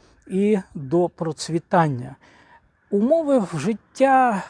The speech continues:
в цьому світі завжди будуть змінюватись. Е, прямо сказати так, що колись у людства було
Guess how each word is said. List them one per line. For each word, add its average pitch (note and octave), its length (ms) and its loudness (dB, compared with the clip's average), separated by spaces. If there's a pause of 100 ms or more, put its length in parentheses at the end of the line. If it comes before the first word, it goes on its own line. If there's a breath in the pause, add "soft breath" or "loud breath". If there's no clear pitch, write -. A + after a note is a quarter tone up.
(180 loud breath)
в - 60 -20
цьому A#3 300 -4
світі A3+ 500 -4
завжди F#3+ 280 -4
будуть G3+ 260 0
змінюватись. D3 760 -4 (480 loud breath)
Е, D#3 200 -6
прямо A#3 280 0
сказати A3+ 480 -2
так, G#3 240 -2
що - 400 -2 (120)
колись G#3+ 400 -2 (100)
у G3 140 -2
людства G3+ 440 -4
було F#3+ 440 0